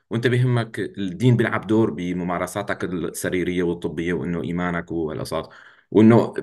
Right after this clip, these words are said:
قد تضطر لدرجة إنه أنا حتى سمعت عن شيخي والفتوى من الشيخ فلاني وكذا، فأنت حتى قلت له community، وإنه you ask how to address it لما قلت له بدك رأيي ولا لا،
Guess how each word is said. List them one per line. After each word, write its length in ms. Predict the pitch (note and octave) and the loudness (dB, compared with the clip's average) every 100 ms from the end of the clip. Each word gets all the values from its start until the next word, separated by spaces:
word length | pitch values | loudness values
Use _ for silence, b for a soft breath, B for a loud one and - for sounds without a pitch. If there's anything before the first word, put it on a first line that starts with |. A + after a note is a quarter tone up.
| - - - - - | -10 -18 -16 -4 0
قد 180 | A#2+ | 2
تضطر 400 | - B2 A#2 A#2+ G#2+ | 2 2 4 4 4
لدرجة 380 | G#2+ G2+ G2 | 2 0 0
إنه 120 | F#2+ F2 | 0 -2
أنا 80 | |
حتى 160 | - - | -4 -4
سمعت 280 | - G2 D#2+ | -2 -2 -2
عن 120 | F2 | -6
شيخي 400 | - F#2+ F2+ G2 | -2 -2 -2 -4
والفتوى 460 | F#2 F2 F#2 G2 F2 | -4 -4 -6 -4 -2
من 180 | F2 | -2
الشيخ 320 | E2+ - F2+ - | -4 -4 -6 -4
فلاني 300 | F#2 F2 F2 | -2 -2 -2
وكذا، 260 | F2+ F2 | -4 -6
فأنت 240 | F2+ D#2+ - | -6 -6 -6
حتى 220 | - E2+ | -6 -6
قلت 160 | - | -2
له 160 | F#2+ F2+ | 0 0
community، 560 | F2 F2 E2 A2 A2+ A#2+ B B - | 0 -2 -2 -4 -6 -6 B B -4
وإنه 580 | G#2 A#2 - C3 A#2+ B2 | 2 4 4 6 6 6
you 80 | B2+ | 4
ask 280 | D#3 - | 0 -2
how 200 | - C3+ | -6 -2
to 120 | C3 - | -2 -2
address 340 | G2+ G2 - | 0 -2 -2
it 200 | G#2 - | -6 -4
لما 160 | F2+ E2+ | -4 -4
قلت 140 | - | -2
له 140 | F#2 | 0
بدك 280 | E2+ E2+ F2 | 0 -2 -4
رأيي 260 | F2 - D#2 | -4 -4 -4
ولا 240 | D2 C#2 | -4 -4
لا، 220 | D#2+ A#2 | -4 -4